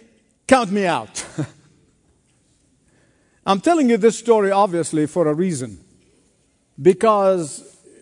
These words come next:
contrasting these two men who were partners in crime, they were not any worse than each other. They were as bad as each other. Jim Voss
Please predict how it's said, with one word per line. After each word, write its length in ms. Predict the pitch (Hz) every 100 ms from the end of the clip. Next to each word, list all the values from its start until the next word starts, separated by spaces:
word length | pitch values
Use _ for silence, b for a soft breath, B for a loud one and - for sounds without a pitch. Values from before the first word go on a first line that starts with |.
| - - 190
contrasting 920 | - 269 302 - 247 226 - 233 208
these 220 | 170 190 -
two 240 | - 285
men 400 | 240 220 170 180
who 120 | 175
were 140 | 214 190
partners 520 | - 254 233 202 175
in 120 | 180
crime, 580 | 175 233 208 135 151 220 - _ _ _ _ _ _ 147
they 440 | 190 190 190 185 - - _
were 120 | 185
not 300 | 196 254 285
any 140 | 247 240
worse 280 | 208 214 -
than 140 | 208
each 180 | 208 -
other. 260 | 190 208 262
They 140 | 220
were 140 | 220
as 120 | 202 -
bad 280 | 220 220
as 140 | 220 220
each 200 | 240 277
other. 240 | 277 135 - b b _ _ _ _ _ _ _ _ _ _ _ _ _ _ _ _
Jim 240 | - 208 190
Voss 420 | 196 202 233 -